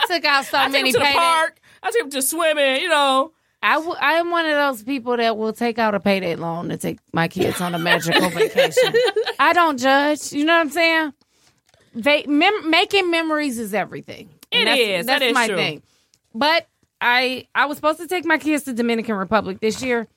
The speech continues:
Speaker 1: but I do, I do not see any resort other than a Nickelodeon Punta Cana resort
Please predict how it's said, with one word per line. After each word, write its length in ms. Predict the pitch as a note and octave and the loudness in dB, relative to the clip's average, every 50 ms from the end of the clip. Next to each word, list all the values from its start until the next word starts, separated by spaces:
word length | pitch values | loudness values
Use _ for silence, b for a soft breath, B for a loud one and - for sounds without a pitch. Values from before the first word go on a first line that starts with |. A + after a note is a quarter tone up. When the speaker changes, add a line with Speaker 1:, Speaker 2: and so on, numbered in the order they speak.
| _ _ _ _ _ _ _ _ _ _ _ - | _ _ _ _ _ _ _ _ _ _ _ -4
Speaker 1:
but 120 | - - | -2 0
I 200 | G4+ D#4 F4+ F#4+ | 2 2 2 0
do, 240 | F4+ G4 F#4+ D#4+ - - - | 0 -2 -4 -6 -8 -2 0
I 120 | D4+ E4+ | 0 0
do 140 | D4 C#4+ D#4 | 0 0 -2
not 220 | D4+ D4 C#4 C#4+ C#4 | 0 2 2 2 0
see 240 | - - B3+ - - | -2 -6 -6 -4 -2
any 200 | A#3+ C4 D4 D#4+ | -2 0 0 -2
resort 480 | D#4 E4 E4 - C#4 A#3+ A#3 A#3 - | -2 -4 -4 -2 2 2 2 2 2
other 240 | - A3 G#3+ G#3+ A3 | 2 2 2 0 -2
than 180 | G#3 G#3+ G3+ G3 | -2 -2 -4 -4
a 60 | F#3+ | -4
Nickelodeon 880 | F#3 G3 G#3+ - - A#3 A#3 A#3 A3+ A3 G#3+ G#3+ G#3+ G#3 G#3 G#3 G#3 - | -4 -4 -4 -4 -4 -2 0 0 0 0 0 0 0 0 0 -2 -2 -4
Punta 300 | A3+ A3+ G#3 - G#3+ - | -6 -8 -8 -10 -8 -4
Cana 300 | A3 G#3 F#3+ F3 F3+ F3+ | -2 -2 0 0 -2 -2
resort 540 | F#3 F3+ D#3+ D#3+ F3 E3+ E3 D#3+ D#3+ - | -2 -2 -2 0 0 0 0 0 -2 -6